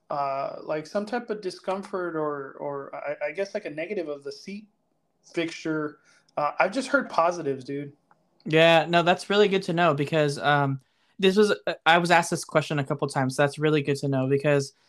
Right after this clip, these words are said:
Speaker 2: um, it really makes the, the loading and unloading experience of the queue, uh, much more, like, efficient
Speaker 1: Faster,
Speaker 2: without having to
Speaker 1: yeah.
Speaker 2: put it in, like, a locker, you know, <laughs> 'cause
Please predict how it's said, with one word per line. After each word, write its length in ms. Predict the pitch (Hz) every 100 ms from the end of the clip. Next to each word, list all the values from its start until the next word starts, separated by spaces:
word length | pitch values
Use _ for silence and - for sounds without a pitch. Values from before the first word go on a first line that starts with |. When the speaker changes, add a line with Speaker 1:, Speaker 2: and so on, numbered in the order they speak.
| _ _
Speaker 2:
um, 460 | 147 147 143 135 -
it 220 | 160 151
really 240 | 160 180 190
makes 260 | 185 180 -
the, 600 | 147 135 131 127 127 -
the 160 | 143 139
loading 400 | 135 147 156 151
and 80 | 139
unloading 420 | 139 143 143 139
experience 420 | 131 - 139 139
of 140 | 135 131
the 80 |
queue, 520 | 123 - 151 147 143 143 _ _ -
uh, 360 | 143 139 131 123
much 260 | 147 151 -
more, 420 | 185 170 156 - -
like, 420 | 143 135 127 _ _ _ -
efficient 480 | 139 156 139 139
Speaker 1:
Faster, 120 | 143 151
Speaker 2:
without 320 | 135 135 127
having 200 | 147 143
to 60 |
Speaker 1:
yeah. 60 | 139
Speaker 2:
put 160 | 160 151
it 100 | 147
in, 180 | 143
like, 200 | 139 131
a 80 | 135
locker, 720 | 131 127 135 156 143 139 135
you 120 | 139
know, 260 | 139 135 131
<laughs> 40 |
'cause 300 | - - -